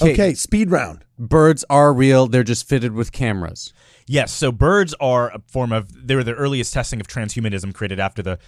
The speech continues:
Speaker 3: the last Great Reset and the hiding of Tartaria. They needed a way to monitor us, monitor all of us at once, and so what they said is, "Let's take some birds, let's combine them with robots and have them fly about." That's why they charge, they have to go to power lines. You t-, you touch a power line, what happens? You die.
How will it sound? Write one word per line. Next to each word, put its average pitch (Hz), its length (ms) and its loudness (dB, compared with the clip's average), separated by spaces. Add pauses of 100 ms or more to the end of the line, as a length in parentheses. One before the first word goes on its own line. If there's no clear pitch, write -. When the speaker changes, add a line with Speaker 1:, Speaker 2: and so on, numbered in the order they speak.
(120)
Speaker 3:
the 98 60 -12
last 101 220 -6
Great 87 160 -10
Reset 95 360 -8
and 90 120 -12
the 82 80 -10
hiding 95 280 -6
of - 80 -16
Tartaria. 82 440 -14 (420)
They 117 100 -4
needed 143 160 -2
a - 20 -4
way 127 80 -2
to 113 80 -4
monitor 110 340 -2
us, 87 220 -12
monitor 98 520 -6
all 185 200 4
of 113 80 -2
us 92 120 -10
at 98 140 -12
once, 98 260 -10
and 101 120 -16
so 110 160 -8
what 104 120 -8
they 101 120 -10
said 107 200 -8
is, 101 140 -10
"Let's 104 160 -12
take 110 160 -10
some 135 220 -10
birds, 101 340 -6 (460)
let's 113 240 -8 (180)
combine 151 440 2
them 139 80 0
with 120 120 -2
robots 107 440 0
and 113 80 -8
have 113 120 -2
them 107 100 -8
fly 110 260 -4
about." 110 340 0
That's 104 260 -8
why 110 140 -4
they 98 100 -4
charge, 107 360 -4
they - 20 -14
have 92 80 -12
to 95 40 -16
go 101 120 -8
to 92 60 -8
power 123 260 -4
lines. 90 320 -8
You 180 80 -2
t-, - 160 -16
you 262 180 2
touch 294 220 0
a 175 40 -8
power 156 280 4
line, 127 200 -2
what 123 100 -6
happens? 127 340 -4
You 117 80 -4
die. 156 340 0